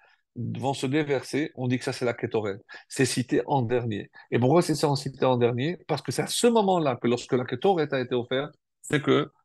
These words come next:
le, le, le, le Hachem a accepté. Amar Akadosh Baruch Hu, Ba'olam Hazeh, Al Yida Ketoret,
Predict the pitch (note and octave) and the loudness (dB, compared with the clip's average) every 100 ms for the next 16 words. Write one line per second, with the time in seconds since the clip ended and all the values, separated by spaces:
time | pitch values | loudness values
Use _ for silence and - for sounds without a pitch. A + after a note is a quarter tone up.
0 | - B2 A#2 G2+ G#2+ A2 F#2+ F2+ D#2+ - | -2 0 2 0 -4 -4 -6 -8 -8 -6
1 | B2+ D#3+ C#3 A#2 - A#2 - A#2+ F#3 G3+ | -4 -2 -2 -4 -6 -8 -6 2 4 6
2 | G3 F#3 E3+ D#3+ - E3+ C3+ D3 F#3+ G3 | 6 4 4 0 0 0 2 4 2 0
3 | F3+ D3 F3 D#3+ D#3 E3+ - F3+ F3+ G#3+ | -2 -2 -2 0 -2 -4 -4 -2 0 0